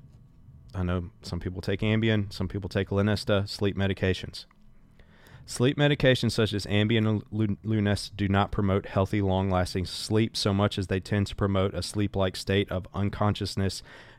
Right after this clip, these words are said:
that do-, that does not really accomplish much, if any, on the brain healing work of either rem or deep sleep. One study found that Ambien actually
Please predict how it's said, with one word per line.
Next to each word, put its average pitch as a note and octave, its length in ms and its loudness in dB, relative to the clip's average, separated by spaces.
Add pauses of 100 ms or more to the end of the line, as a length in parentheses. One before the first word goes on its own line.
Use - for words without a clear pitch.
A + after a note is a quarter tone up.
that G2+ 160 -6
do-, G2 220 0
that G2+ 280 2
does G2 200 0
not G2+ 260 2
really G#2 340 4
accomplish G2+ 600 -2
much, F#2+ 300 0
if - 220 -10
any, G2 220 0
on F#2+ 160 0
the F2+ 80 0
brain G2 420 0 (320)
healing C3 360 4
work G2 260 4
of F#2+ 120 -4
either G2+ 220 2
rem F#2 300 2
or F#2+ 80 0
deep F2+ 220 -4
sleep. B2 340 -2 (340)
One G#2 180 2
study A2+ 260 2
found G#2+ 320 2
that D#2+ 100 -2
Ambien G2+ 400 2
actually G2 460 0